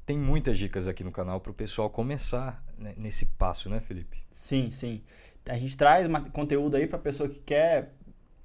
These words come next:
Speaker 2: na prática, fazer isso, né, de compras, e também pra ela, a forma como ela pensa, como o empreendedor deve, deve pensar, né? Mas eu acho que, acima de tudo, a pessoa deve se questionar dentro dela o que que ela quer, o que que ela sente.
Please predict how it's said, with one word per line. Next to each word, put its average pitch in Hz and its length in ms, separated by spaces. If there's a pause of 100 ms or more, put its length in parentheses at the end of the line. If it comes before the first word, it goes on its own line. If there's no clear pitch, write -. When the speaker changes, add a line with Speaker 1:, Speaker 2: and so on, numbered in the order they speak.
(160)
Speaker 2:
na 160 100
prática, 160 480
fazer 120 240
isso, 135 300
né, 127 240 (300)
de 123 100
compras, 135 580 (340)
e 165 120
também 185 440
pra 220 680
ela, 190 360
a 175 40
forma 208 300
como 214 160
ela 214 140
pensa, 165 280
como 165 120
o 165 40
empreendedor 160 360 (100)
deve, 160 500
deve 143 240
pensar, 147 480
né? 123 160 (460)
Mas 175 160
eu 214 80
acho 208 140
que, 208 80
acima 220 340
de 214 60
tudo, 220 180
a 196 60
pessoa 196 200
deve 185 200
se 202 100
questionar 160 760
dentro 160 540
dela 123 560
o 123 80
que 180 160
que - 120
ela 170 160
quer, 110 240
o 107 40
que - 120
que - 100
ela 165 140
sente. - 680